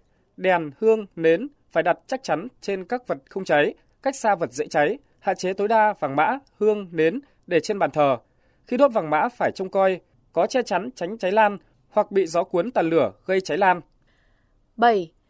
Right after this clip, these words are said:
Speaker 2: nơi đun nấu phải có vách ngăn bằng vật liệu không cháy. Nếu dùng bếp ga phải có biện pháp chống chuột cắn thủng ống dẫn ga. Khi đun nấu xong phải tắt bếp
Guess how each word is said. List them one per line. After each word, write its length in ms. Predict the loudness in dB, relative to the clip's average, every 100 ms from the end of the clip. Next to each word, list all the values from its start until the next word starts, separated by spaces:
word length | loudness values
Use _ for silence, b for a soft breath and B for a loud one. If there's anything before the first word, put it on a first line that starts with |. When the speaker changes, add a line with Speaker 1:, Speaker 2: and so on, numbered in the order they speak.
| _ -8
Speaker 2:
nơi 260 | -2 0 0
đun 240 | -2 0
nấu 240 | 2 2
phải 260 | 0 -2 -2
có 260 | 0 -2 0
vách 140 | 0 -2
ngăn 340 | -6 -6 -4
bằng 200 | -4 -2
vật 140 | -4
liệu 180 | -2 -4
không 220 | -4 -8
cháy. 320 | -2 -2 -2 -6 _ _ _ -2
Nếu 260 | 2 2
dùng 200 | 2 -4
bếp 160 | -4 -4
ga 280 | -4 -4 -6
phải 240 | -4 -4
có 140 | -2 -4
biện 240 | -4 -6
pháp 180 | -10 -8
chống 240 | -4 -4 -2
chuột 280 | -2 -2 -2
cắn 180 | -8
thủng 220 | -4 -6 -2
ống 180 | -4 -2
dẫn 200 | -4 0
ga. 240 | 0 0 -4 _ _ _ _ _
Khi 160 | -6
đun 200 | -4 -4
nấu 140 | -4 -4
xong 300 | -4 -6 -6
phải 220 | -4 -4
tắt 240 | -2 -4
bếp 220 | -2 -4